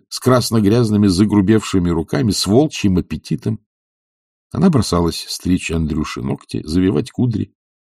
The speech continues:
шить изящные воротнички и манишки, заказывала в городе курточки,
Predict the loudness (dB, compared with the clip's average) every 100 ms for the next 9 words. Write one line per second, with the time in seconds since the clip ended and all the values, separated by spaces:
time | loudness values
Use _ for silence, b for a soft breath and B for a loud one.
0 | -4 0 2 2 2 2 2 2 2 4
1 | 0 -2 -6 -4 -4 -2 -4 -8 -10 -16
2 | -20 _ _ -4 0 2 2 4 6 6
3 | 6 4 6 6 6 4 4 2 -2 -2
4 | -6 -12 -12 -16 -16